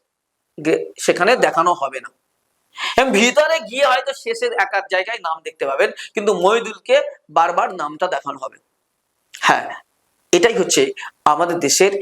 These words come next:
মিডিয়ার চরিত্র। তাহলে মূল আসামি অমুসলিম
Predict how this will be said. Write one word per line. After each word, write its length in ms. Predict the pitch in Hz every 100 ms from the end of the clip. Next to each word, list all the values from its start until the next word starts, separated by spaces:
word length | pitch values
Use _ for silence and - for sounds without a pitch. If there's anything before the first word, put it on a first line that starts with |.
| - - 147
মিডিয়ার 260 | 143 156 -
চরিত্র। 300 | - 113 - - - _ _ _ - - - -
তাহলে 220 | 277 311 226 - - - _ _ 180 190
মূল 260 | 269 349 320 190 220
আসামি 380 | 302 330 330 330 - _ _ _ -
অমুসলিম 540 | 240 339 - 240 208